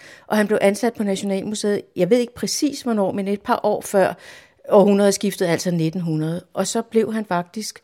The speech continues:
øh, på Nationalmuseets konserveringsafdeling indtil sin død i nitten hundrede fyrre. Så han har virkelig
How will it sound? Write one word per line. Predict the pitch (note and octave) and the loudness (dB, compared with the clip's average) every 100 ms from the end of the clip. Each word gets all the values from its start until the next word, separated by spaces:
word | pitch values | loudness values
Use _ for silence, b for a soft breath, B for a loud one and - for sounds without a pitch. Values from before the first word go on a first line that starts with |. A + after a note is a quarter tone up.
| B B B B - | B B B B 2
øh, | F#3+ F3 | 4 4
på | - F#3+ | 2 0
Nationalmuseets | F#3 F3+ F3+ F#3+ G#3 G#3 G3 | 2 0 0 -4 -4 -4 -4
konserveringsafdeling | F#3 F#3 F3+ F#3 G3+ G3+ F3+ F#3+ F3+ F3+ - | -4 -6 -4 -4 -4 -4 -4 -4 -4 -6 -6
indtil | F#3+ - G#3 | -8 -6 -6
sin | G3+ F#3 | -4 -6
død | F3 G3+ - - | 0 -2 -2 -10
i | G3+ F#3 F3 | -10 -6 -4
nitten | E3 E3 E3 G3 | -2 -2 -2 -6
hundrede | F3 F3+ F#3 | -6 -6 -6
fyrre. | F#3 D3 C#3 D3 D#3+ B B B B | -6 -8 -8 -8 -12 B B B B
Så | - G#3 | -2 0
han | F#3+ G#3 | 2 2
har | A3 | 0
virkelig | G3 G3+ A3+ A#3+ A3+ G3 | -2 4 4 4 -2 -4